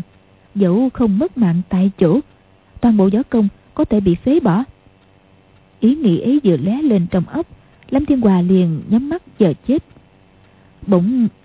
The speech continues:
lực hút bàn tay không còn nữa, khí nóng sôi sục trong đan điền cũng dịu dần. Y từ từ vận kình,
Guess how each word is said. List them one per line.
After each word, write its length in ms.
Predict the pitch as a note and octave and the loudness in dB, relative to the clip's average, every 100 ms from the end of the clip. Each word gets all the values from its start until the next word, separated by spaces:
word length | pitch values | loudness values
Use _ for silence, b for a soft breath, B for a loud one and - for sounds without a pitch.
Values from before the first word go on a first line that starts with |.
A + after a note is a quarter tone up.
| - | -4
lực 160 | G#3 F#3+ - | -2 -2 -2
hút 180 | G4 - | -6 0
bàn 180 | G#3 D#3+ - | 0 0 0
tay 220 | G#3+ G3+ | 0 2
không 180 | - C#4 - | 0 -4 -2
còn 260 | G3+ F3+ | 0 2
nữa, 220 | F#3 F3+ E4+ _ _ - - _ - | 2 0 -4 _ _ -20 -20 _ -2
khí 120 | C#4+ | 0
nóng 180 | C#4 E4+ A4 C#4 | 0 -4 -4 0
sôi 140 | A#3+ | 0
sục 260 | - F#3+ - | 2 -4 0
trong 140 | B3+ | -2
đan 240 | B3 A3 | 0 0
điền 240 | G3+ F3+ D#3+ | 2 0 -2
cũng 260 | A3 D4 A#3 | -4 -4 0
dịu 180 | F3 F3 | 2 2
dần. 180 | G3 D#3 - - - - - - - - - | 0 -2 -10 -20 -20 -20 -20 -18 -20 -14 -2
Y 80 | C#4+ | 0
từ 180 | G#3+ | 2
từ 360 | F#3 G3+ F#3 F3 | 0 0 2 2
vận 180 | F3+ F#3+ - | 0 -2 -2
kình, 160 | F#3+ | -2